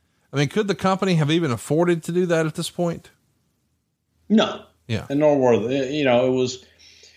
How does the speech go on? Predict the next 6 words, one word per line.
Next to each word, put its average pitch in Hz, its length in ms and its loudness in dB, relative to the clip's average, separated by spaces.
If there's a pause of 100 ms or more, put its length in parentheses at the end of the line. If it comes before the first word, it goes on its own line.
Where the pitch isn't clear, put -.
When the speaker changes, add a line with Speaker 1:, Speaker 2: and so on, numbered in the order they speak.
(200)
Speaker 2:
eh, 117 520 -12 (440)
look, 104 420 0
it 123 340 -2
was 123 260 -2
just, 123 460 -2
uh, 104 640 2